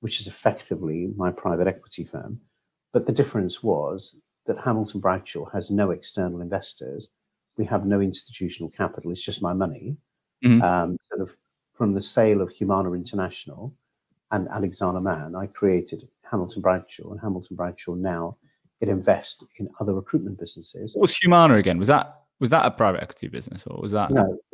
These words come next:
Speaker 1: Humana was an executive search company. It was a headhunting firm. Um, and that was a search firm that I started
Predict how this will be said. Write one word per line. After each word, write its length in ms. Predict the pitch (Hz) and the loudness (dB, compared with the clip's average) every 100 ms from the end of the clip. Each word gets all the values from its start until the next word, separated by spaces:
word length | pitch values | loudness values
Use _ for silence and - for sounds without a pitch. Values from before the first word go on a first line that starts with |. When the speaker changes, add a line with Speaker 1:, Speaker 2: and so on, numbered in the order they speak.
| - 240 | -6 -6
Speaker 1:
Humana 480 | - 147 151 160 131 | 2 6 8 6 4
was 360 | 104 90 90 107 | 2 0 -2 -4
an 60 | |
executive 540 | 101 104 98 - 104 - _ _ _ _ _ | -4 -2 -2 0 -2 -4 _ _ _ _ _
search 420 | - - 120 - | -10 2 4 4
company. 220 | - 82 95 | -6 -8 -8
It 100 | 95 | -6
was 20 | |
a 40 | |
headhunting 580 | - - 92 80 85 78 | -2 0 -2 -4 -8 -6
firm. 340 | 80 90 170 - _ _ _ _ _ - | -6 -4 -8 -10 _ _ _ _ _ 0
Um, 500 | 95 90 87 87 - _ 110 | 2 2 0 -6 -12 _ 0
and 460 | 104 98 98 98 - 117 123 | 2 2 0 -4 -8 -4 0
that 260 | 113 - | -2 -2
was 160 | 117 104 | -8 -4
a 120 | 98 | -4
search 500 | - - 127 95 - | -4 2 2 2 -4
firm 320 | - 82 85 | -10 -10 -8
that 80 | 92 | -2
I 120 | 90 | -2
started 760 | 90 - 101 98 95 - 71 | -2 -6 -2 -2 -4 -8 -10